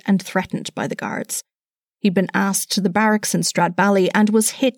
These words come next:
during his questioning there, with the detectives and officers threatening him to try and get him to give certain information. Later, he was taken by car to the coast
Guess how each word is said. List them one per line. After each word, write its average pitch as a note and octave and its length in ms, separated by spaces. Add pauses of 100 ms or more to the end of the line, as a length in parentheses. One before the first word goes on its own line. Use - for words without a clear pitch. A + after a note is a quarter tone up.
during F#3+ 280
his F#3 180
questioning - 560
there, - 320 (260)
with G#3 380
the F3+ 100
detectives G3 640
and E3 180
officers G3+ 480
threatening F3 460
him - 220 (220)
to - 100
try A3 300
and G#3 240
get F3 180
him D#3+ 100
to F#3 120
give G#3+ 400 (120)
certain F#3 360
information. E3 760 (600)
Later, G#3+ 320
he G#3+ 160
was F3+ 160
taken F3 320
by - 140
car G#3 340
to G3+ 120
the F3 100
coast - 500